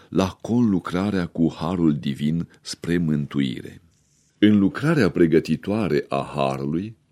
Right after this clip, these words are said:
însoțit de consimțirea omului, se deosebesc mai multe aspecte, prin care se exprimă în suflet pregătirea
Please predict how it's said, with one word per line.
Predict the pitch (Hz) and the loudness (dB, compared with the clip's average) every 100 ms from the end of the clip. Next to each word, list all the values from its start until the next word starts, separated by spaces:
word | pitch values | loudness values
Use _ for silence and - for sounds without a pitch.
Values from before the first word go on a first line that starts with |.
| - | -4
însoțit | 87 82 76 - 110 | -2 0 -2 -4 -8
de | 82 80 76 71 _ _ _ | 0 4 4 2 _ _ _
consimțirea | - 85 76 78 73 - 110 71 - | -4 -2 -2 -4 -4 -2 -2 -2 -6
omului, | 69 64 64 78 117 _ _ _ | -6 -4 -6 -8 -8 _ _ _
se | - 120 | 0 4
deosebesc | 113 113 104 92 98 123 - | 6 6 6 0 -2 -4 -4
mai | 87 87 | -2 0
multe | 85 90 113 - 98 - | 0 -2 -4 -4 -6 -6
aspecte, | 98 87 - - 67 - - - _ _ _ _ - | -6 -8 -8 -6 -6 -6 -20 -20 _ _ _ _ -10
prin | 78 76 | -6 -2
care | 82 76 | 2 2
se | - 78 | 2 -2
exprimă | 76 - - 120 95 - | -2 -8 -4 0 0 0
în | 73 | -6
suflet | 69 98 101 - | -8 -2 -2 0
pregătirea | - 87 76 69 - 82 95 107 | 0 2 2 -2 -2 -2 0 -2